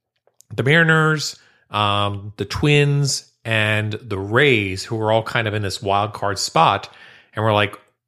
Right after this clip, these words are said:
the Orioles always had a losing record against those three teams. So in essence,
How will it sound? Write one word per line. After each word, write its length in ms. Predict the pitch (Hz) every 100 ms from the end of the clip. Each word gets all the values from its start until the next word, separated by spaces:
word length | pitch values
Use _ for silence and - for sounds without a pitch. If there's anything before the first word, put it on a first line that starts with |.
| _
the 100 | 123
Orioles 320 | 113 123 127 123
always 240 | 120 117
had 120 | 120
a 40 | 107
losing 360 | 98 107 104
record 260 | 101 98 101
against 200 | 92 90
those 120 | 98
three 160 | - 95
teams. 320 | - 110 90
So 180 | - 95
in 80 | 92
essence, 320 | 101 104 -